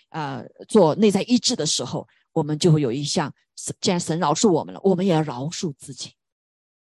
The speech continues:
啊，特别是我们的中国人，我们，啊，其实都是一样哈，对自己有特别完美的要求，就不允许自己有犯错的，<laughs> 对不对？不允许自己有什么的哈，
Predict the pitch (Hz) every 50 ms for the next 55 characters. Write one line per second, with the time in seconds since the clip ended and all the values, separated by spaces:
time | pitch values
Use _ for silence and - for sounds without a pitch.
0 | _ _ - - 175 175 - - 311 254 240 226 - 233 196 160 156 160 165 -
1 | 196 190 190 190 170 147 143 156 156 - 160 151 151 147 143 - - 85 - -
2 | - - 127 - _ - - - 160 160 - 180 180 175 160 185 196 170 156 139
3 | 110 - - - - _ - 247 202 - 202 196 185 175 147 120 131 - - -
4 | 185 175 160 147 - - 175 190 156 120 135 127 160 143 170 - - - - 90
5 | - _ _ _ _ _ - - - - - 320 339 320 262 277 294 226 202 -
6 | 226 202 190 190 156 131 185 165 156 - - 190 160 120 - - 208 - 247 208
7 | - - 262 214 214 208 - 190 - - - 359 - - 427 403 339 311 311 320
8 | 320 - 311 254 214 - 254 220 226 196 180 185 185 - 180 160 165 190 - 196
9 | 196 156